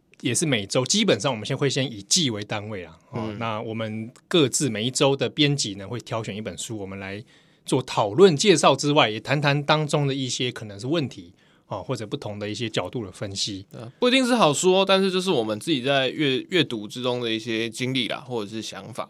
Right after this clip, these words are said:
Speaker 2: 然后就是来扩张，扩张这个阅读的宇宙。
Speaker 1: <laughs> 对啊，如果刚好你对这个外语部分你也熟悉的话，甚至也可以有兴趣，自己也可以找来看看。
Speaker 2: 对，或者也欢迎大家推荐我们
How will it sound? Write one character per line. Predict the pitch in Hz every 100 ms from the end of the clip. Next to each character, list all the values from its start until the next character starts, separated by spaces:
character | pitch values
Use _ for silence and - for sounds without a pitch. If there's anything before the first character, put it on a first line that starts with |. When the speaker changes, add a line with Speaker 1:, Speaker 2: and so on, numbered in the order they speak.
| _
Speaker 2:
然 | 98
后 | 113
就 | 110
是 | 117 123 113 110 104
来 | 101 104
扩 | - 127
张， | 113 107 104 135 -
扩 | - 160
张 | 131 131
这 | 127
个 | 123
阅 | 135 190
读 | 123 123
的 | 127
宇 | 117 107
宙。 | 98 151 - - - 185 -
Speaker 1:
<laughs> | - 587 - - -
对 | 143
啊， | 151
如 | 175 175
果 | 139 - - - -
刚 | 185
好 | 208 135
你 | 120 120 117 - _ -
对 | 190
这 | 170 165
个 | 135
外 | 156
语 | 123 101 90 - _ _
部 | 143
分 | 131 104
你 | 110
也 | 131
熟 | 107 113 101
悉 | 123
的 | 104
话， | 113 101
甚 | 135
至 | 113 117
也 |
可 | 101
以 | 110
有 | 98
兴 | 90 139
趣， | 135 110 - _ _
自 | - 147
己 | 117
也 |
可 | -
以 | 110
找 | 104
来 | 87
看 | 92 113 104
看。 | 107 87 _
Speaker 2:
对， | 101 92
或 | 139 127
者 | 110
也 |
欢 | 98 120
迎 | 113
大 | 107
家 | 110 107
推 | 113
荐 | 101 107
我 |
们 | 87 -